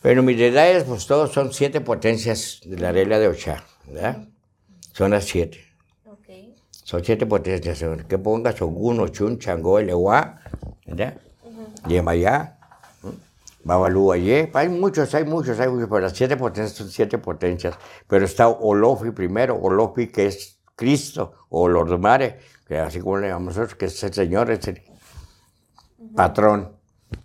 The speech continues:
Speaker 2: Ok.
Speaker 1: Religión que sea, como dice, todos los ríos van al mismo mar, ¿verdad?
Speaker 2: Ujú, sí.
Speaker 1: Así todas las religiones, sean budistas, sean protestantes, católicas,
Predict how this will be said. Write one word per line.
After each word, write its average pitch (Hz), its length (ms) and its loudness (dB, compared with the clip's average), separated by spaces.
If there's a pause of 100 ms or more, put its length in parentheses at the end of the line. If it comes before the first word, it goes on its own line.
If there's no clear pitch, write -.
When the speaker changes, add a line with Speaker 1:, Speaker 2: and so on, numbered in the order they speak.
Speaker 2:
Ok. - 220 -20 (100)
Speaker 1:
Religión 101 560 2
que 143 140 -2
sea, 107 460 0
como 92 200 -4
dice, 104 360 0 (880)
todos 143 380 4
los 113 160 0
ríos 127 340 0
van 117 160 0
al 120 140 -4
mismo 123 300 -2
mar, 123 260 -4 (160)
¿verdad? 131 440 -8
Speaker 2:
Ujú, - 80 -18 (180)
sí. - 120 -18 (140)
Speaker 1:
Así 104 320 -4
todas 117 280 4
las 101 140 0
religiones, 98 920 -2 (440)
sean 104 400 0
budistas, 92 480 -2
sean 90 720 -4 (280)
protestantes, 95 920 -2
católicas, 92 840 -2